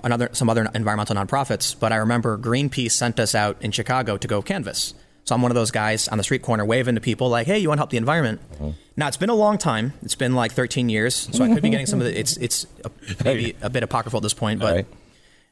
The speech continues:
Speaker 1: I, I, I, I vaguely recall them being v-, for cap and trade, right? Government intervention.
Speaker 2: Yeah.
Speaker 1: And I remember when I was canvassing,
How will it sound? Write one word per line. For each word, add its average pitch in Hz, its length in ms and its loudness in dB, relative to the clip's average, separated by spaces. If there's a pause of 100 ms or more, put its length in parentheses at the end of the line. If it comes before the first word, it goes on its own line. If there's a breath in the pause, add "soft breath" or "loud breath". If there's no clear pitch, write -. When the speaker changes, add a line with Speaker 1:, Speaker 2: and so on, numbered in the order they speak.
(460 soft breath)
Speaker 1:
I, 135 280 0 (220)
I, 127 80 0
I, 139 120 -6
I 127 140 -2 (180)
vaguely 170 320 2
recall 143 260 2
them 127 140 4
being 120 180 0
v-, 123 140 -4
for 139 200 2
cap - 240 -2
and 107 100 -2
trade, 101 440 -2
right? 107 220 -2
Government 117 400 2
intervention. 104 760 -2 (440 soft breath)
Speaker 2:
Yeah. 120 140 0
Speaker 1:
And 117 100 2
I 120 40 4
remember 120 520 2
when 113 120 2
I 107 80 0
was 107 120 -2
canvassing, 113 640 -2